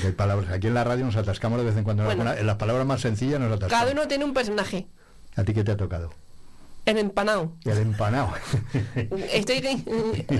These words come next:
Speaker 2: estoy casi toda la obra, mm, con dolor de tripa,
Speaker 1: ¿Ah, sí?
Speaker 2: mm, empanao.
Speaker 1: ¿Te pasa de todo?
Speaker 2: Sí.
Speaker 1: ¿Y, y tiene nombre o solo es el empanao?
Speaker 2: Uf,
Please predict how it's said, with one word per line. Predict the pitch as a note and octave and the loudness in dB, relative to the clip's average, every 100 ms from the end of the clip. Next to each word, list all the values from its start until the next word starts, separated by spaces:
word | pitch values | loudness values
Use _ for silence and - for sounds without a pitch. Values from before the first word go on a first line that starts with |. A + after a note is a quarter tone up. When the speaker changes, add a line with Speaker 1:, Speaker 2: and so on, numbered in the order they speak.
| - C#3 - | 0 0 2
Speaker 2:
estoy | A3+ A#3 C#4 | 2 2 0
casi | C#4+ C4 A#3 | 2 0 0
toda | A#3+ C4+ | 0 2
la | C4 | 2
obra, | C4 C4+ B3 | 2 2 0
mm, | A#3 A#3 - - | -2 -6 -10 -4
con | A3+ | 0
dolor | A3+ A3 A3+ | 0 0 2
de | B3 C#4 | 2 2
tripa, | A#3 A#3+ A#3 A#3+ A#3 A#3 A#3 A#3 A#3 | 0 -4 0 0 2 2 2 2 -2
Speaker 1:
¿Ah, | B1 - B3 B3 | -4 -2 0 0
sí? | |
Speaker 2:
mm, | B3 A#3+ A#3 A3+ G#3 A#3+ | 0 0 -2 -2 -4 0
empanao. | A#3 C#4 B3+ A#3+ B3 C4 - - | 2 2 2 0 -2 -4 -10 -4
Speaker 1:
¿Te | G#2 | -2
pasa | A#2 C3+ | 0 2
de | A2+ | 0
todo? | A2+ B2 G2+ - | 2 2 0 -4
Speaker 2:
Sí. | - G#3 D3 - - - - | -4 -2 -2 -4 -14 -20 -4
Speaker 1:
¿Y, | A#2 A#2+ G#2 | 0 0 0
y | |
tiene | A#2 A#2+ B2+ | 2 2 2
nombre | D3+ C3+ | 2 2
o | G2+ | 2
solo | A#2+ A2 | 2 0
es | A#2 | 2
el | A2 | 2
empanao? | G2+ G2+ F2 E2 - - - - - - - - - | 2 0 -2 -4 -12 -20 -20 -20 -20 -20 -18 -18 -6
Speaker 2:
Uf, | A3+ | -2